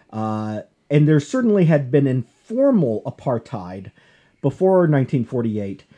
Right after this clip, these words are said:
but as of nineteen forty-eight is when the actual legal forms of apartheid were incorporated.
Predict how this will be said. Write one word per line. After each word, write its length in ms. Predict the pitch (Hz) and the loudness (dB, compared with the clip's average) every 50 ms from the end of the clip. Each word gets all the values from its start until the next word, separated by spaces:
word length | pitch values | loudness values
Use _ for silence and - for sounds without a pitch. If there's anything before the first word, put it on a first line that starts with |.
| _ _ _ - | _ _ _ -4
but 100 | 151 165 | 0 2
as 180 | 190 220 175 | 2 2 2
of 80 | 185 156 | 2 2
nineteen 300 | 165 160 156 - 147 139 | 2 0 2 0 -2 -2
forty-eight 600 | - 151 147 131 117 120 117 113 110 107 101 - | 0 -2 -2 -2 0 -2 -2 -2 -2 -4 -6 -8
is 160 | 104 117 107 | -10 -8 -8
when 320 | 117 110 131 131 135 131 113 | -6 -4 -2 -2 0 0 0
the 120 | 117 117 | -2 -2
actual 440 | 117 127 127 - - 151 131 120 110 | -2 -2 -4 -4 -4 -4 -4 -4 -2
legal 280 | 110 127 120 - 107 92 | -4 -6 -6 -6 -8 -12
forms 400 | - - 127 127 127 131 113 117 | -10 -6 -4 -4 -2 -4 -4 -4
of 60 | 110 | -6
apartheid 720 | 104 - - - 110 101 - - 117 98 95 95 90 - - | -8 -8 -8 -8 -8 -8 -8 -10 -10 -10 -10 -12 -14 -16 -18
were 400 | 110 104 110 110 110 104 101 98 | -16 -8 -6 -4 -4 -4 -6 -6
incorporated. 760 | 92 98 - - 156 147 151 - 104 98 87 80 78 67 - | -8 -12 -4 -2 -2 -2 -2 -4 -10 -12 -12 -14 -18 -20 -20